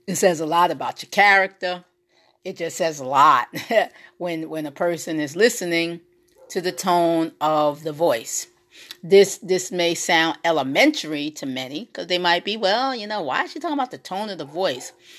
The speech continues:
Because you'd be surprised what people hear. And you'd be surprised how people dissect it. And you'd be surprised how people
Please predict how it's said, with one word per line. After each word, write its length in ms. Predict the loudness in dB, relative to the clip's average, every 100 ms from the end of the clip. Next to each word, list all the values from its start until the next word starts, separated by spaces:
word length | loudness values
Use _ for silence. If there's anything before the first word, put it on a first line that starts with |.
| -20 _
Because 580 | -8 2 4 4 2 -8 _ _
you'd 120 | -6
be 120 | -4 -6
surprised 520 | -6 0 2 2 0
what 140 | -8
people 300 | -8 -10 -8
hear. 260 | -6 -8 -10 _ _ _ -18 -6
And 180 | -4
you'd 120 | -4 -2
be 140 | -4
surprised 540 | -6 -2 2 4 2
how 180 | 2 2
people 640 | 2 -8 -12 -6 -4 -4 -8 _ _ -2
dissect 580 | 0 0 -2 -6 -6 -16
it. 180 | -16 _ _ -8
And 160 | -6
you'd 140 | -4 -6
be 160 | -8
surprised 640 | -10 -14 2 4 4 2 0
how 240 | 2 2
people 580 | 0 -6 -6 -6 -6 -8